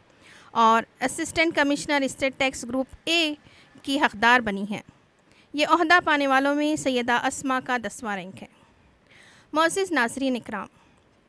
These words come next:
हिंदुस्तानी समाज में ये खाम ख्याल आम है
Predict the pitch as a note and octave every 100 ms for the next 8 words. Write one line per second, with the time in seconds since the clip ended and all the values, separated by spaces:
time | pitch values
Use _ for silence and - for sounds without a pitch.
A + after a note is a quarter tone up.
0 | _ _ _ _ - - - E4 E4+ -
1 | G4+ G#4+ - D4+ D#4+ E4 F4 E4+ E4+ -
2 | C4+ C#4 D#4 C#4 C#4 C#4+ - _ _ C#4
3 | D#4 G4 D#4 A#3+